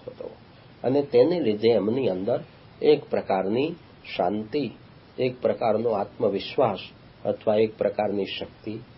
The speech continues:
આવી ગયેલી હતી. તો આ પ્રકારની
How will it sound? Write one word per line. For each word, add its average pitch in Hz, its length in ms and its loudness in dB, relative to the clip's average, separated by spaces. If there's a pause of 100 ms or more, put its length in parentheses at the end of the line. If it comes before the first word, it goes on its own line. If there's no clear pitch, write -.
(240)
આવી 95 200 -2
ગયેલી 90 400 -6
હતી. 101 320 -14 (640)
તો - 80 -14 (120)
આ 156 100 0
પ્રકારની 113 680 0